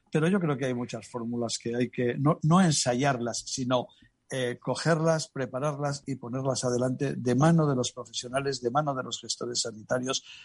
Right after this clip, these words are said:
con la, eh, eh, decidida actuación de los políticos, que en esto también,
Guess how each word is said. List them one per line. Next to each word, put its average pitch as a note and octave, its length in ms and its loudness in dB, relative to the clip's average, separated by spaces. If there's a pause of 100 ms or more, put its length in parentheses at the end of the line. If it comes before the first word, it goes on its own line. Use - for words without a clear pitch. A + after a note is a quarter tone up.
(160)
con C3 440 6
la, B2+ 420 6
eh, A#2+ 300 -4 (440)
eh, A#2+ 280 0 (760)
decidida D#3+ 920 6
actuación C3 840 -2
de B2+ 160 -4
los B2+ 200 -6
políticos, C3 800 0
que A2+ 160 -10
en A#2 100 -6
esto B2 300 -2
también, A#2 500 4